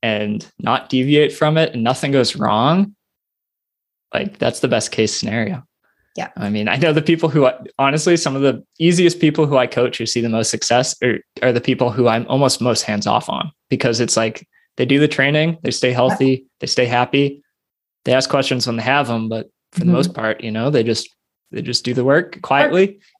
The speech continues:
Speaker 1: and
Speaker 2: Do the
Speaker 1: then,
Speaker 2: work.
Speaker 1: and then the results come.
Speaker 2: Yep. Keep showing
Speaker 1: Um,
Speaker 2: up. That's what I tell people. <laughs> It's not, it's not rocket science. Yeah.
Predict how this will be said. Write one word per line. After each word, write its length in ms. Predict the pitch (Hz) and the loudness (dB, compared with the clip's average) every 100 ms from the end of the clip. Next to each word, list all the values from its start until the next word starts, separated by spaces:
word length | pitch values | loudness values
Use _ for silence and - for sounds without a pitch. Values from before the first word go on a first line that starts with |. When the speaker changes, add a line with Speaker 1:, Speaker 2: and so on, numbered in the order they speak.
| - | -10
Speaker 1:
and 120 | 123 | -2
Speaker 2:
Do 60 | 131 | 0
the 60 | |
Speaker 1:
then, 80 | 202 | 2
Speaker 2:
work. 160 | 180 139 | 2 0
Speaker 1:
and 100 | 139 | -4
then 120 | 139 | -2
the 60 | 143 | 0
results 340 | 139 147 143 | 2 2 0
come. 340 | - 160 117 - _ _ _ - | 0 0 -2 -6 _ _ _ -6
Speaker 2:
Yep. 240 | 208 - | -6 -6
Keep 160 | - - | -2 0
showing 260 | 233 240 240 - | 2 2 2 -2
Speaker 1:
Um, 80 | |
Speaker 2:
up. 80 | - - | -10 -10
That's 140 | 208 | -2
what 80 | 226 | 0
I 40 | |
tell 160 | 220 170 | 0 -2
people. 300 | 151 147 - | -4 -12 -8
<laughs> 40 | - | -2
It's 340 | - - - | -2 -2 -4
not, 420 | 185 196 208 202 - - - - | 0 2 2 0 -6 -18 -18 -18
it's 100 | - | -4
not 220 | 233 226 | 2 4
rocket 340 | 220 190 185 180 | 4 2 0 -4
science. 520 | 180 165 170 - - | -4 -4 -6 -10 -16
Yeah. 360 | - 196 170 156 | -6 0 0 -2